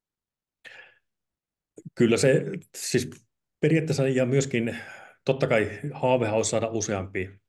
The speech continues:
useampi laskeutusalus, että saadaan, saadaan sitä vertailu-, vertailudataa, mutta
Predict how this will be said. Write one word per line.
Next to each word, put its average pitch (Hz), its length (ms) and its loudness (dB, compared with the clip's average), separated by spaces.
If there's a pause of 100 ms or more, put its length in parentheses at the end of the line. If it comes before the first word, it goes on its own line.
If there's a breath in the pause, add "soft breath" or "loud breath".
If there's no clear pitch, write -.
(340)
useampi 101 400 0
laskeutusalus, 98 720 -2
että - 160 -8
saadaan, 95 360 -2 (140)
saadaan 104 240 0
sitä 101 180 -2
vertailu-, 98 520 0 (440 loud breath)
vertailudataa, 92 720 -2
mutta 92 360 -8